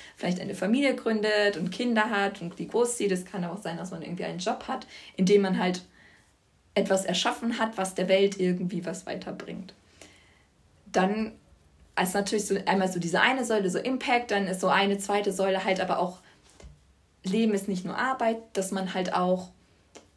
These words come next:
das Leben noch ein bisschen genießt, halt auch immer sich noch mal Zeit nimmt für Freunde, äh, Familie oder auch einfach, ja, Unternehmungen, die einem selber gut tun, die einem irgendwie auch selber Spaß machen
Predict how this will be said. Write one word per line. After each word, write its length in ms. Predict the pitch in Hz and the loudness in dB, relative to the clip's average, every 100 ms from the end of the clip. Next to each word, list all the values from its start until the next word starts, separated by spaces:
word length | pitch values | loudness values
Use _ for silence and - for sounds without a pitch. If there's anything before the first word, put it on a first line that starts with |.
| _ _ _ _ _ | _ _ _ _ _
das 200 | - - | -8 -2
Leben 220 | 190 196 | 2 4
noch 160 | 185 - | 2 0
ein 80 | 170 | -2
bisschen 260 | 175 - | -4 -4
genießt, 500 | 165 165 202 - - 202 | -6 -4 -4 -6 -6 -2
halt 140 | 185 | -2
auch 160 | - - | -2 0
immer 220 | 220 190 | 2 2
sich 220 | 185 180 | -2 -6
noch 140 | 170 165 | -6 -8
mal 120 | 175 | -8
Zeit 440 | - 247 233 226 | -2 0 2 0
nimmt 280 | 214 202 202 | -4 -2 -4
für 160 | 202 202 | -6 -12
Freunde, 920 | - 202 196 202 196 185 190 185 185 - - - | -6 0 0 2 -2 -2 -2 -2 -4 -8 -20 -12
äh, 140 | 170 170 | -8 -8
Familie 1120 | - 170 190 190 196 180 175 175 170 165 190 - - - | -6 0 0 4 4 4 2 0 -2 -4 -8 -14 -20 -8
oder 240 | 226 160 | -2 -2
auch 100 | 156 | -2
einfach, 400 | - 135 - - | -6 -10 -10 -10
ja, 240 | - - - | -6 -6 -6
Unternehmungen, 580 | 180 180 185 240 226 208 | -6 0 2 4 2 0
die 140 | 185 180 | -2 0
einem 240 | 202 220 | 2 2
selber 300 | 196 220 208 | 2 0 0
gut 240 | 202 208 - | -2 -6 -2
tun, 240 | 185 175 | 0 0
die 100 | 180 | -2
einem 240 | 202 185 | -4 -4
irgendwie 320 | 180 180 180 180 | -2 -4 -6 -8
auch 120 | 196 | -8
selber 360 | - 190 180 | -8 -8 -6
Spaß 440 | 180 - 165 180 185 | -8 -6 -6 -6 -8
machen 360 | 185 269 226 | -8 -4 -4